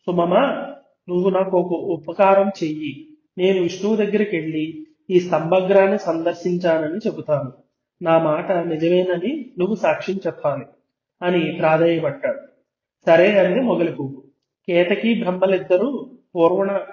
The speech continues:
పూర్వ రణస్థలం చేరారు. దిగాలుగా కూర్చుని ఉన్నాడు విష్ణువు వచ్చాడు. బ్రహ్మ తాను ఆ వెలుగు కంబం పై భాగం చూశానని చెప్పాడు. మొగలి పువ్వే సాక్ష్యం అన్నాడు. అవునంది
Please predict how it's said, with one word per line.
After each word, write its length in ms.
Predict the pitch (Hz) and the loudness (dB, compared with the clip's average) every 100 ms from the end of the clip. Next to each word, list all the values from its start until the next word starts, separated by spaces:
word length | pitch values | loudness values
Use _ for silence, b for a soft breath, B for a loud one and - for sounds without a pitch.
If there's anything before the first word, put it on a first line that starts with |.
| - 180 | -6 2
పూర్వ 260 | 180 196 180 156 | 4 6 4 2
రణస్థలం 520 | 151 170 - 190 190 220 | 0 -4 2 2 2 0
చేరారు. 360 | 165 147 135 - - _ _ _ _ - | -2 0 0 -4 -14 _ _ _ _ -8
దిగాలుగా 520 | 165 170 196 202 214 226 | 0 4 6 6 4 0
కూర్చుని 520 | 202 190 - 202 185 | -2 -2 0 0 0
ఉన్నాడు 340 | 180 170 170 | 0 0 0
విష్ణువు 540 | 269 214 - 196 214 185 | -2 -4 -4 -2 0 0
వచ్చాడు. 440 | - - 139 - - _ _ _ _ _ _ _ 151 | -2 -2 -2 -4 -10 _ _ _ _ _ _ _ -2
బ్రహ్మ 340 | 160 175 226 | 0 2 0
తాను 540 | 226 196 180 165 156 | 4 4 4 0 -2
ఆ 200 | 160 170 | 2 4
వెలుగు 340 | 175 165 180 214 | 4 2 0 0
కంబం 480 | 196 180 185 - - | 2 2 0 -2 -2
పై 180 | 160 170 | 0 4
భాగం 400 | 175 185 202 208 175 | 4 4 2 -4 -4
చూశానని 460 | 160 170 165 160 | 0 0 0 -4
చెప్పాడు. 520 | 226 233 - 147 131 - - _ _ 175 | -6 -8 -2 -2 -2 -8 -18 _ _ -6
మొగలి 300 | 160 185 175 | 0 2 2
పువ్వే 360 | 196 180 262 | 2 2 2
సాక్ష్యం 500 | - 156 - 185 220 | 2 0 -2 -6 -6
అన్నాడు. 360 | 175 143 131 - - _ _ _ _ _ - | -6 -4 -4 -6 -16 _ _ _ _ _ -4
అవునంది 960 | 170 175 202 202 196 175 151 - - | 2 4 6 4 4 0 0 -4 -10